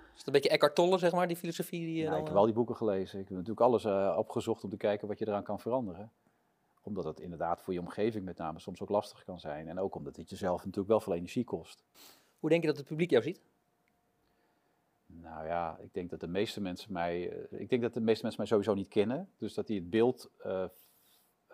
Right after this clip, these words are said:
Speaker 2: ervaren als die pedante, irritante, eh, zelfingenomen presentator die alles beter weet. En dat kan ik me heel goed voorstellen, want het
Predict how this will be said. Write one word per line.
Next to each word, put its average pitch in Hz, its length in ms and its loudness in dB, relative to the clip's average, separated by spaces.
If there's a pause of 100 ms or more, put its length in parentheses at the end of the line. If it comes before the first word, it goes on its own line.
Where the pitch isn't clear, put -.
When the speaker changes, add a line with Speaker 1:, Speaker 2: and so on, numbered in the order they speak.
(160)
Speaker 2:
ervaren 113 500 8
als 104 220 0
die 101 120 -4
pedante, 107 460 2
irritante, 98 600 0
eh, 90 480 -2 (360)
zelfingenomen 101 720 2
presentator 101 640 2
die 98 100 2
alles 90 160 -2
beter 101 300 -2
weet. - 200 -4
En 110 60 -2
dat 104 100 -8
kan 120 140 0
ik 101 80 -4
me - 60 -4
heel 87 100 0
goed - 120 -14
voorstellen, 120 460 0
want 90 140 -6
het - 100 -20